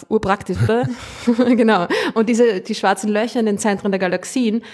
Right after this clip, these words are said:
die gibt's tatsächlich schon von Anfang an, ja. Also die gibt's schon nach ein paar, nach ein paar hundert Millionen Jahren Lebenszeit des Universums, ja. Also ganz, ganz am Anfang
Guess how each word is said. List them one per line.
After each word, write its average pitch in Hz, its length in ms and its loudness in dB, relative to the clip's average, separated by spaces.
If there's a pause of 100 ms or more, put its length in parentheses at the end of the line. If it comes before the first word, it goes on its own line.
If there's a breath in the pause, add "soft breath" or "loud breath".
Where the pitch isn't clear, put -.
(180 loud breath)
die 277 160 4
gibt's 254 280 0
tatsächlich 202 540 0
schon 180 160 -2
von 180 160 -2
Anfang 165 340 -2
an, 156 200 -2
ja. 170 120 -2
Also 196 140 -2
die 190 80 -2
gibt's - 260 -6
schon 190 200 0
nach 180 160 0
ein 190 120 0
paar, 180 380 0 (420 loud breath)
nach 190 140 -2
ein 190 80 -2
paar 185 220 0
hundert 226 480 2 (340)
Millionen 196 880 2 (320)
Jahren 165 560 0 (480)
Lebenszeit 170 680 -2
des 170 120 -4
Universums, 170 580 -2
ja. 202 80 0
Also 196 160 0
ganz, 190 400 -2
ganz 170 260 -2
am - 100 -2
Anfang 180 560 -2